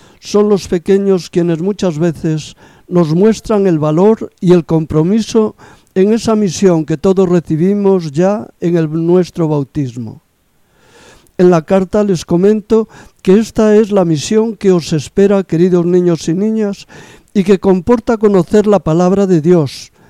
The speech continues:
prepararos en la catequesis, rezar y participar en los sacramentos de la penitencia y de la Eucaristía, sabiendo que la cruz nos incorpora a la muerte de Cristo,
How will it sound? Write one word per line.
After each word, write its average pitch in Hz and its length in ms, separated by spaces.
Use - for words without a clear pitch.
prepararos 180 680
en 214 120
la 196 100
catequesis, 151 1000
rezar 196 680
y 190 120
participar 170 680
en 196 140
los 185 140
sacramentos 180 640
de 180 80
la 170 120
penitencia 208 920
y 185 100
de 180 120
la 175 80
Eucaristía, 151 1000
sabiendo 185 600
que 180 120
la 170 140
cruz 214 460
nos 180 300
incorpora 180 1040
a 165 100
la 160 140
muerte 175 360
de 180 180
Cristo, 214 600